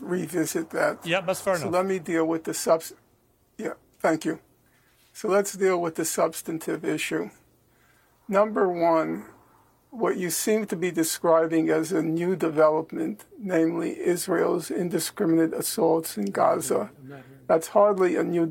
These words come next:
Speaker 1: development, with all due respect to you.
Speaker 3: I, I've lost the
Speaker 1: Uh,
Speaker 3: sound.
Speaker 1: Israel from, Is-, Israel from, uh, literally day one set out as its goals. So if I can quote,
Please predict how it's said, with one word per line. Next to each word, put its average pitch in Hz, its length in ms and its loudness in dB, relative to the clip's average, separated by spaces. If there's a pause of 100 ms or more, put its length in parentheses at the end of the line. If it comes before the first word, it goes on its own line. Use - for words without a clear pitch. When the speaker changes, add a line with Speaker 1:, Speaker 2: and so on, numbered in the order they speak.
Speaker 1:
development, 165 520 2 (140)
with 170 160 0
all 165 160 4
due 160 140 2 (140)
respect - 460 2
to 156 60 -2
you. 151 160 0 (220)
Speaker 3:
I, 151 80 -16 (120)
I've 147 140 -16
lost 160 340 -8
the 135 60 -20
Speaker 1:
Uh, - 80 -20
Speaker 3:
sound. - 400 -2 (120)
Speaker 1:
Israel 180 480 2
from, - 260 -2 (640)
Is-, 196 300 2 (560)
Israel 185 500 2
from, 165 540 0 (500)
uh, 165 400 2 (320)
literally 180 680 2
day 170 380 2
one 165 400 4 (300)
set 175 360 0
out 175 300 2 (140)
as 170 140 0
its 170 180 -4
goals. 165 640 0 (340)
So - 200 -4 (160)
if 165 40 2 (100)
I 160 40 0
can 165 240 -4
quote, 175 500 0